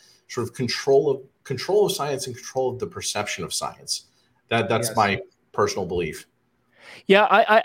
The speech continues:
Speaker 3: I think this comment by, uh, Shlomo Kafka is a great one. The journals just have to feel they're not trusted. And I think what he's getting at, you know, the court of public opinion. But this is interesting because I'm not aware of,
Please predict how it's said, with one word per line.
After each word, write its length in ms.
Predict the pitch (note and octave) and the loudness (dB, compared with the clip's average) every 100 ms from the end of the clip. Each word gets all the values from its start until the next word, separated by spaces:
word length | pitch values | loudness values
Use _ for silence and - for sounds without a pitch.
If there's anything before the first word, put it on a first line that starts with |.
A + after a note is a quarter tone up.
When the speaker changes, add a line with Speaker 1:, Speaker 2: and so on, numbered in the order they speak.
| G3+ | 4
Speaker 3:
I 40 | |
think 260 | G3 B3 A3+ | 4 0 4
this 220 | G#3+ G#3 | 4 4
comment 460 | - F#3+ E3+ E3 C#3+ | 2 4 6 4 4
by, 340 | E3 D#3 D3 | 4 6 6
uh, 160 | D3 D3 | 6 2
Shlomo 500 | D3+ - D#3+ D#3+ D3 | 0 2 4 4 2
Kafka 320 | D3 D3 - | 2 0 2
is 80 | D3+ | -2
a 60 | C3+ | -2
great 380 | A2+ C3 D#3 C#3 | -2 0 0 0
one. 180 | C3+ | -4
The 80 | C3 | -4
journals 380 | C3 E3 G3 A3+ | 0 2 2 2
just 200 | G3+ - | 0 2
have 160 | F#3 - | 0 0
to 100 | D3 | -2
feel 300 | - D#3 D3+ | 2 4 4
they're 120 | C#3+ | 2
not 300 | C#3 C3+ - | 2 0 -2
trusted. 540 | - C#3 - B2 G#2 - | 0 0 0 -8 -8 -2
And 100 | D#3+ | 0
I 60 | |
think 160 | E3 F3+ | 0 0
what 100 | F#3+ | 2
he's 140 | E3+ | 2
getting 300 | C3+ D#3+ D#3+ | 2 2 2
at, 200 | D3+ C#3 | 0 -2
you 160 | - D#3+ | -2 0
know, 120 | D3+ | 0
the 100 | C#3+ | -2
court 240 | - G3+ F#3 | 0 0 0
of 100 | - | 0
public 300 | E3 C#3+ B2 | -2 -2 -4
opinion. 520 | - D3+ C#3+ G2+ A2 _ - - | -2 -2 -2 -6 -10 _ -14 -2
But 100 | F3 | 0
this 100 | G3 | 0
is 100 | E3 | 2
interesting 500 | G#3 G#3 F3+ D#3 C#3+ | 0 0 0 0 0
because 480 | D3 C#3+ D3 C#3 - _ | -2 2 2 2 -4 _
I'm 200 | D#3 D#3+ | 0 2
not 260 | G3+ F3+ F3 - | 2 2 0 0
aware 400 | D#3+ D3+ D3+ D3+ | 0 2 2 2
of, 400 | D3 C#3 B2+ | 2 0 -2